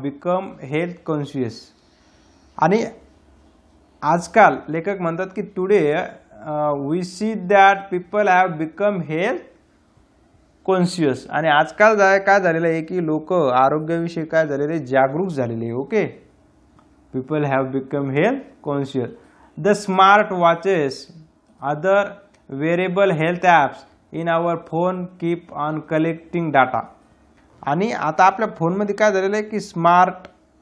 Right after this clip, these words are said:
वॉचेस आलेले आहे, म्हणजेच काय, घड्याळी.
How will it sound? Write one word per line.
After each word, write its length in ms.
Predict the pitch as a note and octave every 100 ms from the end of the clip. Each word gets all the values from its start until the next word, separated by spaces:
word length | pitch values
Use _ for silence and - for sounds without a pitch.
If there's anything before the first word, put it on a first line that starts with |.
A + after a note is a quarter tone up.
| _ _ _ _ _ _ -
वॉचेस 480 | D3 E3 G#3 G#3
आलेले 280 | G3+ F3 D3
आहे, 220 | B2 - - - - - - -
म्हणजेच 280 | C#3+ D3+
काय, 200 | - F3+ G#3 C3+ _ _ _ _ _ _ _ _ _ -
घड्याळी. 460 | C3 C#3+ F3+ F#3